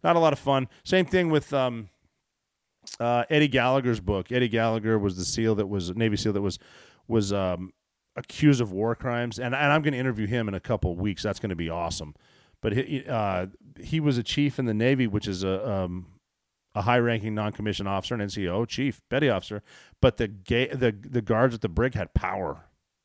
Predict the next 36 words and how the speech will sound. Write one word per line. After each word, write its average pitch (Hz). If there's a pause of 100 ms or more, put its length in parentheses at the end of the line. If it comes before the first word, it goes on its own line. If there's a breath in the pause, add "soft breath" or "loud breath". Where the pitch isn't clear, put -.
(360)
so 104
they 101
could 95 (200)
be 104
dicks, 95 (420 soft breath)
you 107
know. 90
But 269
shit -
like 156
that, 107
it's 107
just, 127
it, 139 (180)
it 139
shouldn't 175
be 165
happening, 135
but 104
it 95
does 135
happen. 117 (300 loud breath)
People 156
do 135
that, 120
and 107
power 127
breeds 113
power, 101
and 95
you 92
see 131
it 135
around 123
every, 117
the, 113